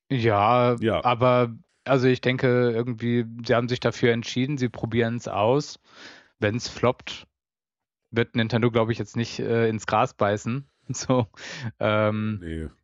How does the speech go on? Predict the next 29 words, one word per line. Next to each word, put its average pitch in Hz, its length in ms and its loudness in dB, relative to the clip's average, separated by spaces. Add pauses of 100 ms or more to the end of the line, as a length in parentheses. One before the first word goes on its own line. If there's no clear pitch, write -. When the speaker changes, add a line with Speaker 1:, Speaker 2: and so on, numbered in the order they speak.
(300)
Speaker 1:
und, 110 540 0
äh, 110 320 0
daher, 110 680 0
also 107 340 -2 (260)
es 117 140 -2
gibt 175 140 0
fantastische, 143 1080 4
äh, 113 40 -12
The 123 60 2
Legend 117 320 0
of 117 120 0
Zelda 120 260 4
Cosplayer, 151 880 2
egal 107 460 0
von 123 220 -2
welchem 117 260 0
Charakter. 135 1000 -2
Also 107 460 -2
selbst, 107 580 -2
äh, 113 280 0
die 107 180 -6
Orni 117 420 2
oder 127 220 4
so 123 120 -2
sind 113 220 -6
fantastisch 113 500 -4
gecosplayt - 600 -2
worden 131 300 2
schon. 139 340 -2